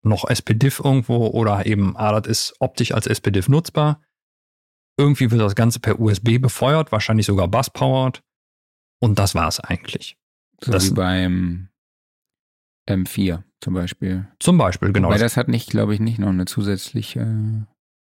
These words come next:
Speaker 2: Schnittstelle.
Speaker 1: Das M vier, ich, ich mach mal jetzt gerade, ich hab nur das M zwei hier vor mir, das ist ja sogar noch die kleinere Version. Das hat, was hat das denn? Äh, ich guck mal hier gerade auf die Rückseite. Das hat midi,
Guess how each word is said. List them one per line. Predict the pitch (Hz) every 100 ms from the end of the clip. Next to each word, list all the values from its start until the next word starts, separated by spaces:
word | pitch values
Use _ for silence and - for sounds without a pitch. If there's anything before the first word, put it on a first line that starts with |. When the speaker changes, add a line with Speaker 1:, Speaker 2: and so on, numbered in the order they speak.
| _ _ _ _ _ _ _ _ _ _
Speaker 2:
Schnittstelle. | 117 - 123 95 95 - _ _ _ _ _ _ _ -
Speaker 1:
Das | 104 92 -
M | - 104
vier, | - 139 147
ich, | - -
ich | -
mach | 104 123
mal |
jetzt | 107
gerade, | - 104
ich | 107
hab | 107
nur | 110
das | 98
M | 107
zwei | 95 101 120
hier | 120 85
vor | - 87
mir, | 90 127
das | 117
ist | -
ja |
sogar | 98 95
noch | 92
die | -
kleinere | - 107 127 87
Version. | 87 98 101 147 - _ _ _ _ _
Das | 107 110 -
hat, | 110 107 - -
was | 98
hat | 113
das | 95
denn? | - 87 85 87
Äh, | 104 104 101 101 101 98 95 90
ich | -
guck | 98
mal |
hier | 90
gerade | 85 95
auf |
die | -
Rückseite. | - 147 - 160 160 - 180 175 - - - _ _ _ _ _ _
Das | 104 -
hat | 107 104
midi, | 113 131 165 214 226 214